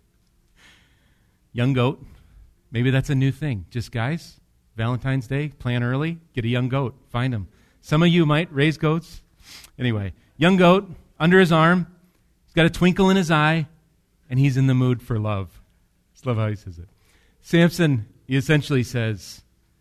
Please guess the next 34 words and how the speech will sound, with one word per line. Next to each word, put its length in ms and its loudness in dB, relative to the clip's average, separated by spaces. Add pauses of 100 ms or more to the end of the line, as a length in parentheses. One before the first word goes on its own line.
(440)
"I'm 120 -4
back, 360 -6
and 100 -10
where's 400 -4
my 320 -10 (240)
wife?" 460 -16
That's 260 -8
what 160 -12
Samson 400 -8
has 160 -12
come 220 -10
back 400 -14
for. 420 -16 (1040)
Take 240 -2
note 160 2
of 80 0
one 200 0
thing 180 -2
in 100 -2
verse 300 -6
one. 260 -10 (420)
Look 300 -4
at 100 -8
the 60 -10
time. 560 -6
What 320 -8
time 540 -4
are 140 -8
we 260 -6
in? 220 -14 (600)
We're 160 0
in 80 0
the 80 -2
time 500 -4